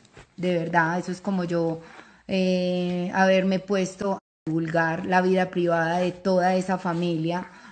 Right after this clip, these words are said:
a divulgar tantas cosas que me di cuenta mientras es-, para... Entonces ya se empezaron a meter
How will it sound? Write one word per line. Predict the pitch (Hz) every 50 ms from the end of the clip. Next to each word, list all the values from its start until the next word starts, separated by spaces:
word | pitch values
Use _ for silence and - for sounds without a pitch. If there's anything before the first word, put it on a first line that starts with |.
| -
a | - 180 185
divulgar | 185 180 175 175 180 170 175 165 165 165 -
tantas | - 208 196 196 190 196 185 - 196 190 185 190
cosas | - - 190 185 175 170 175 185 185 185 185
que | - 175
me | 165 160
di | 160 156 156 156
cuenta | - - 185 170 170 170 - 180 185
mientras | 190 180 165 160 160 160 160 151
es-, | 165 156 160 - _ _ _ _ _ _
para... | - 190 190 185 180 175 175 170 165 165 165 165 160 160 160 160 156 - _ _ _ _ - _
Entonces | - 196 190 190 196 190 175 156 202 220 208 190
ya | 202 247 233 226
se | 220 247 240
empezaron | 233 214 - 208 185 170 185 175 170 190 202 214
a | 220 220
meter | 208 185 - - 175 175 175 170 185 185